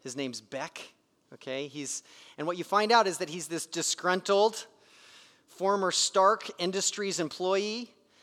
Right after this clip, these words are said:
who is like a holographic specialist. And the way he goes about destroying the world isn't in brute force. It's by creating an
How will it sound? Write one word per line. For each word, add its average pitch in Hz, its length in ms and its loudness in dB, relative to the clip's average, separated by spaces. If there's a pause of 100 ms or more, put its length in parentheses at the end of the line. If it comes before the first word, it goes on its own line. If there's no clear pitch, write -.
(140)
who 185 160 -2
is 170 100 0
like 170 140 0
a 160 40 -4
holographic 175 1000 0
specialist. - 1000 -6 (960)
And 185 140 -2
the 196 80 4
way 254 500 6
he 254 160 0
goes 226 340 6
about 196 320 2
destroying 220 800 2
the 175 80 -2
world 156 360 2
isn't 233 300 6
in 247 100 4
brute 208 280 -6
force. 226 680 -2 (640)
It's 175 160 -4
by 226 160 6
creating 233 720 4
an 202 100 2